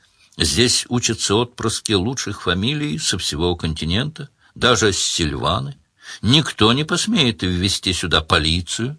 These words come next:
или войска». «Это прекрасно», — сказал Сварог. «Но, как я успел присмотреться, ваш университет легко блокировать и взять измором.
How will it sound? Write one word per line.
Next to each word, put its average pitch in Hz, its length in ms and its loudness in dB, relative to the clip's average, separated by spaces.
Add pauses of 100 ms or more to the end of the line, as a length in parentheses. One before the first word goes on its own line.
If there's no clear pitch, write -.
или 78 180 -4
войска». - 680 -2 (1300)
«Это 78 220 -4
прекрасно», — 87 720 -2
сказал 65 420 -4
Сварог. - 560 -6 (380)
«Но, 156 340 4
как 147 240 2
я 139 140 6
успел 131 420 2
присмотреться, 104 1080 0 (300)
ваш 98 340 4
университет 110 920 0
легко 113 420 4
блокировать 107 920 2
и 98 120 0
взять 78 380 0
измором. 123 520 2